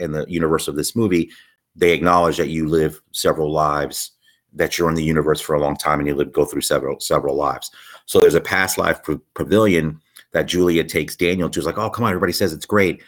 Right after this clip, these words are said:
So all I will say about it is when they get to the pavilion,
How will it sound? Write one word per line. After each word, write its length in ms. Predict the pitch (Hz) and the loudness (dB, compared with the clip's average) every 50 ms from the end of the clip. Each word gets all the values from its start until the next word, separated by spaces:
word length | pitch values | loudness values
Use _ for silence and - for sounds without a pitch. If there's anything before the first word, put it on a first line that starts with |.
| - - - _ _ _ _ | -20 -20 -20 _ _ _ _
So 600 | - - 110 95 90 87 - - 90 90 87 - _ _ _ _ _ _ _ _ _ - | -2 2 4 4 4 4 2 -2 -6 -8 -8 -10 _ _ _ _ _ _ _ _ _ 2
all 260 | 110 120 127 131 139 | 4 4 6 6 4
I 60 | 147 | 4
will 140 | 143 131 123 | 4 2 2
say 200 | - 131 120 120 | 2 2 2 2
about 280 | 110 95 92 - 82 | 2 2 2 2 2
it 140 | 82 80 78 | 0 0 0
is 360 | 82 80 78 - - - - - _ _ _ _ _ _ _ _ _ _ _ _ _ | 0 0 -2 -4 -6 -10 -12 -14 _ _ _ _ _ _ _ _ _ _ _ _ _
when 260 | 98 98 98 95 92 | 0 0 2 2 2
they 80 | 95 | 0
get 220 | - - 107 117 - | 0 2 2 0 2
to 100 | - - | 2 -2
the 80 | 127 123 | -2 -2
pavilion, 720 | 127 120 98 90 107 107 101 95 80 78 73 73 76 | -2 -4 -4 -2 0 0 0 0 -2 -4 -8 -10 -12